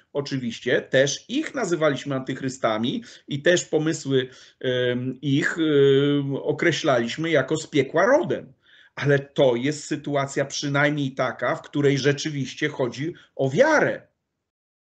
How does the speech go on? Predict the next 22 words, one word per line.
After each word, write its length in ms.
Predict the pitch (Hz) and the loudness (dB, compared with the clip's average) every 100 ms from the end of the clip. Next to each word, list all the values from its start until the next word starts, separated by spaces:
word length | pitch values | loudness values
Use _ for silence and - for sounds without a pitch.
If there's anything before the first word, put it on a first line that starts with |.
| _ | _
Tu 140 | 175 | -2
rzeczywiście 560 | 185 214 185 165 143 175 | 0 0 -2 -6 -4 -4
chodzi 500 | - 156 147 202 165 | 0 0 0 -8 -2
o 160 | 165 165 | 0 0
wra-, 220 | 226 - | -2 -2
to, 300 | 156 - - | -2 -2 -6
czyli 340 | - 220 170 139 | -4 -2 -2 -4
to, 220 | 202 233 | 0 0
co, 360 | - 175 147 - - - | 2 2 2 -2 -20 -2
y, 280 | 135 131 127 123 | 2 4 2 2
właśnie 320 | 175 - 156 | 0 0 -4
się 220 | - - | -4 0
obecnie 500 | 151 156 208 - 165 | 2 2 0 -4 -8
stało, 920 | - - 147 120 117 120 165 131 - _ | -8 -4 -2 0 0 2 2 0 -8 _
bo 180 | 131 117 - | -10 -10 -8
trzeba 200 | - 139 | -4 -2
powiedzieć, 440 | 139 131 139 127 | -4 -6 -6 -6
że 100 | 127 | -6
to 140 | 131 143 | -2 -2
się 160 | 143 | 0
już 180 | 131 117 | -2 -2
stało, 880 | - - 147 127 113 110 120 240 - | -10 -4 0 2 2 2 0 0 -6